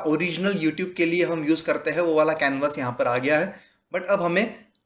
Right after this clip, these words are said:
दूसरा वाला कैनवस चाहिए। तो देखिए वापस से मैं वीडियोज़ में जाता हूँ और सिर्फ इसे रिवर्स कर देता हूँ। तो वन ज़ीरो एट ज़ीरो into नाइनटीन ट्वेंटी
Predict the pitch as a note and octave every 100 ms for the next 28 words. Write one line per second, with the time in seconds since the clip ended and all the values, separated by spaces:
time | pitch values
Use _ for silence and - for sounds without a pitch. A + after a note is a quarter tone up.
0 | _ D#3+ E3+ A3+ G#3+ G3+ F#3+ E3+ F3+ F#3
1 | F3 D#3 F#3+ G3 D3+ D3 F#3+ D#3+ - E3
2 | F#3 F3+ D#3 D#3+ D#3+ E3 D#3 C#3+ D#3+ E3+
3 | G#3+ - _ _ F3 A3 A3+ C4 G3 -
4 | A#3 F3 D#3+ F3 E3+ D3+ C3 B2+ - G#2+
5 | G#2+ - _ C#3 D3 F#3+ F#3 F#3+ G3 E3
6 | E3 D3+ D#3+ G3+ C4 - _ E3 G#3+ G3+
7 | G#3 B3+ - - - D3+ D#3 D#3+ G#3 C#4
8 | - - - _ E3 D3+ B2+